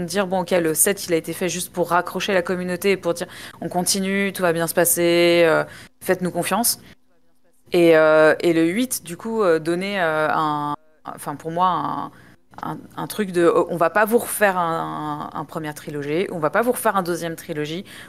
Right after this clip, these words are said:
on va vous proposer quelque chose de nouveau. Et, euh, moi, arrivé à la fin du huit, j'étais là en mode, « Mais comment ça va se finir ? » Parce que, arrivé à ce stade, je vois pas d'espoir, en fait. Je vois pas de, enfin, le, le neuf, ça va être destroy total.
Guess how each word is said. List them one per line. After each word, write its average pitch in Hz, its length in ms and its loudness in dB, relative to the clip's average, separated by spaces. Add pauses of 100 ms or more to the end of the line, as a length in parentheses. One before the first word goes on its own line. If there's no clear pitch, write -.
on 151 60 -10
va 160 80 2
vous 160 120 -4
proposer 202 460 0
quelque 175 180 -10
chose 170 200 -6
de 165 80 -4
nouveau. 165 360 -4 (500)
Et, 156 200 2
euh, 143 120 4 (140)
moi, 165 220 4
arrivé 165 260 2
à 160 60 2
la 151 80 0
fin 160 160 -8
du 151 120 -12
huit, 180 160 -12
j'étais 156 200 -10
là 151 100 -6
en 147 60 -8
mode, « 156 180 -6
Mais 143 160 -8 (220)
comment 196 500 -2 (140)
ça 165 160 -4
va 147 120 -2
se - 160 -4
finir ? » 214 360 -4 (320)
Parce - 180 -6
que, 151 320 -4 (260)
arrivé 156 300 -2
à 147 80 0
ce 147 160 -8
stade, 208 440 2
je 165 180 -8
vois 143 320 -4 (160)
pas 147 120 2
d'espoir, 175 520 -2
en 160 40 -10
fait. 151 240 -6
Je 151 80 -12
vois 139 140 -6
pas 165 200 0
de, 151 140 -2 (280)
enfin, 156 160 0
le, 131 120 2
le 151 140 2
neuf, 165 300 0
ça - 200 0
va 139 120 -2
être - 160 -8 (160)
destroy 175 480 0
total. 170 400 0